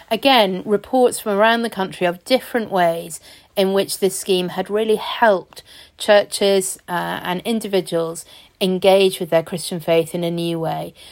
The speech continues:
We had a wonderful little video, uh, reporting on some of these. The stars of the show were undoubtedly, uh, Olivia and her younger sister, whose name I've forgotten. I think Olivia was about eight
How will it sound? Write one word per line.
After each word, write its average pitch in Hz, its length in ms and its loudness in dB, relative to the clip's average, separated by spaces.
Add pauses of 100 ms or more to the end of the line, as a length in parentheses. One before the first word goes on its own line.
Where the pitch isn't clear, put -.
(180)
We 220 40 4
had 214 100 6
a 208 80 4
wonderful 214 560 2
little 180 320 4
video, 247 880 4
uh, 180 400 2
reporting 196 560 0
on 190 140 0
some 196 200 0
of 190 140 -2
these. 196 340 6 (420)
The 190 80 2
stars 240 600 4
of 196 100 0
the 190 80 0
show 190 320 4
were 180 240 2
undoubtedly, 202 1200 2 (320)
uh, 175 260 2
Olivia 202 840 4
and 185 260 2
her 180 160 0
younger 185 380 2
sister, 165 400 -4
whose 160 220 -4
name 170 220 -2
I've 165 140 -4
forgotten. 170 600 -2 (360)
I 214 40 -6
think 226 160 4
Olivia 226 380 6
was 190 160 4
about 170 300 4
eight 190 500 4